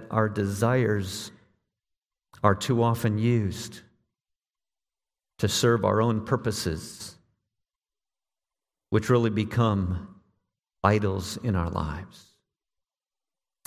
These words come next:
We pray, dear God, that we might see our idols for what they are, so that we would confess them before you,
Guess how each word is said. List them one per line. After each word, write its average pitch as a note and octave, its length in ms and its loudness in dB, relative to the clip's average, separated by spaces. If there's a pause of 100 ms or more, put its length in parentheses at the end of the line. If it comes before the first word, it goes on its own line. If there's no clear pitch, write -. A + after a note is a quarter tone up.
(120)
We A#2 200 2
pray, C3+ 320 4
dear A#2+ 160 0
God, A#2+ 320 2
that A#2+ 120 0
we B2 140 0
might A2 240 0
see B2+ 240 2
our A2 160 4
idols B2+ 420 2
for - 160 0
what G#2+ 280 2
they G2 160 2
are, C#3 580 0 (180)
so - 160 2
that A#2 180 4
we C3 120 2
would A2+ 180 0
confess A2 580 0
them C#3+ 200 2
before C#3 520 2
you, D3+ 440 2